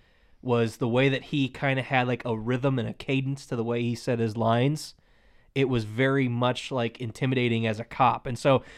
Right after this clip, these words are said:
when you look at some of those scenes, like, Jamie Foxx really does bring the hammer. But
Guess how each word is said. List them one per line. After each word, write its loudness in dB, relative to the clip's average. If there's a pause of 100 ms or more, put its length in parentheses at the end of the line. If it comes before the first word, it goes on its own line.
when 8
you 12
look 8
at 2
some 6
of 6
those 4
scenes, 2
like, 4
Jamie 4
Foxx 0
really 4
does 4
bring 2
the -4
hammer. 2 (460)
But 8